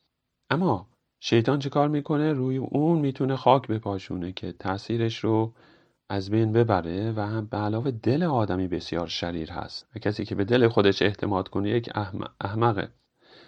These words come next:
پس تأثیر کلام که بر دل می‌ذاره، تشخیص اون بسیار کار سختی است، کار هر کسی نیست. ممکنه بگی: «خب چگونه می‌شه اینو تشخیص داد؟»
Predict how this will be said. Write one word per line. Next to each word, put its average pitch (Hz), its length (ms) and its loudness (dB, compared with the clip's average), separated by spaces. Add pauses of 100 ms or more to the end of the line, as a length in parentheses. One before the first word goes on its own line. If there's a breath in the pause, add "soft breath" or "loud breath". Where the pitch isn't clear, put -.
(120)
پس - 120 -14
تأثیر 139 720 2 (580 loud breath)
کلام 123 360 2
که 113 100 -6
بر 107 140 0
دل 123 280 0
می‌ذاره، 113 680 -2 (720 soft breath)
تشخیص 117 500 2
اون 156 160 2
بسیار 135 680 0 (540)
کار 117 240 2
سختی 117 440 0
است، 73 340 -12
کار 104 180 -10
هر 101 140 -6
کسی 104 340 -4
نیست. 98 380 -8 (640)
ممکنه 120 320 0
بگی: 120 180 -2
«خب 120 260 -2 (380 loud breath)
چگونه 120 400 2
می‌شه 151 240 0
اینو 139 120 2
تشخیص 135 580 4
داد؟» 95 240 -2